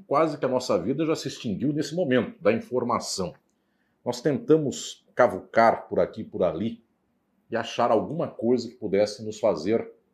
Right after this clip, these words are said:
diferentes daquilo que é a constatação. E esta sua pergunta tão altamente filosófica, tão bonita, sobre pra onde vai o nosso tempo, nosso país e nosso mundo,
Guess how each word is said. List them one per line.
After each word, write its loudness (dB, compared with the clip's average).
diferentes 2
daquilo -2
que -2
é 2
a 0
constatação. -6
E 0
esta 4
sua 0
pergunta 2
tão 4
altamente 2
filosófica, -2
tão -8
bonita, -4
sobre -8
pra 0
onde 0
vai 2
o 2
nosso -4
tempo, -4
nosso -8
país -6
e -12
nosso -4
mundo, -6